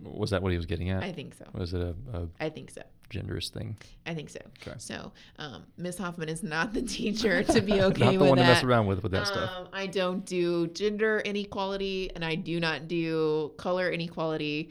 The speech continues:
Speaker 2: I, you know what? Inequalities in general.
Speaker 1: Just inequalities.
Speaker 2: Deuces.
Speaker 1: Yeah.
Speaker 2: <laughs> So anyway, um, <clears throat> yes, but they, I mean, they are learning to sew, which I think is an important life skill. Just even if you have a rip in a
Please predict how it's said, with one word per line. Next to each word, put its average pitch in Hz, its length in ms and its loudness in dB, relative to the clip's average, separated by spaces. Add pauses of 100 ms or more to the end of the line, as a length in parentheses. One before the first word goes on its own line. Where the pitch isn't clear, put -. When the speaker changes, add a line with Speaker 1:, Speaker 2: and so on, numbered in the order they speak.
(260)
Speaker 2:
I, 226 160 -2 (100)
you 247 120 -4
know 247 100 0
what? 240 260 -4 (120)
Inequalities 208 580 0
in 185 80 -2
general. 160 360 -2
Speaker 1:
Just 233 140 -4
inequalities. - 540 -2 (160)
Speaker 2:
Deuces. 180 600 6 (720)
Speaker 1:
Yeah. - 180 -10
Speaker 2:
<laughs> - 60 -14 (760)
So - 200 -4
anyway, 190 520 -4 (280)
um, 226 420 4 (260)
<clears throat> 247 600 -4
yes, 214 360 2
but 208 220 0
they, 220 260 0 (120)
I 226 80 -2
mean, 226 160 -2
they 220 220 0
are 202 160 -4
learning 214 260 -8
to 233 100 -14
sew, 180 220 -6
which 180 160 -6
I 180 80 -6
think 165 240 -10
is 170 160 -10
an 165 60 -10
important 160 520 -10
life 160 200 -10
skill. 147 400 -10 (880)
Just 185 220 -6
even 165 220 -4
if 156 120 -6
you 147 140 -6
have 143 160 -6
a 139 60 -6
rip 139 260 -8
in 135 100 -10
a 139 140 -10